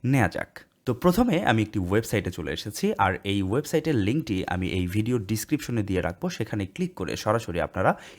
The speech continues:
এই ওয়েবসাইটে চলে আসতে পারেন। তো এই ওয়েবসাইটে চলে আসার পর প্রথম যে কাজটি হবে সেটি হচ্ছে আপনাকে, আহ, এখানে, আহ, স্টার্ট করতে হবে, অর্থাৎ এখানে আপনাকে log in করতে হবে। So, আমি আরেকবার দেখাচ্ছি, যখন এই ওয়েবসাইটে চলে আসার পর এই থ্রি ডট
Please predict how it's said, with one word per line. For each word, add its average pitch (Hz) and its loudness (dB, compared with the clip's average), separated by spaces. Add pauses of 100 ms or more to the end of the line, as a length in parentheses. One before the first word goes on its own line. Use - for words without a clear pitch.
(120)
এই 156 2
ওয়েবসাইটে 98 0
চলে 101 0
আসতে - -4
পারেন। 78 -2 (320)
তো 139 0
এই 202 4
ওয়েবসাইটে 185 0
চলে 131 -2
আসার 127 -4
পর 160 -4
প্রথম 156 -2
যে 120 2
কাজটি - -4
হবে 95 -2
সেটি 107 -4
হচ্ছে 95 -4
আপনাকে, 98 -4 (300)
আহ, 87 4
এখানে, 104 -2 (360)
আহ, 90 -2
স্টার্ট - -2
করতে 90 -6
হবে, 90 -2
অর্থাৎ 98 -2
এখানে 117 -4
আপনাকে 104 -6
log 101 2
in 95 -2
করতে - -10
হবে। 65 -8 (280)
So, 139 2
আমি 113 -2
আরেকবার 110 2
দেখাচ্ছি, 110 -4
যখন 131 -2 (380)
এই 120 0 (100)
ওয়েবসাইটে 101 -2
চলে 101 0
আসার 107 -4
পর 202 0
এই 113 0
থ্রি 151 0
ডট 98 2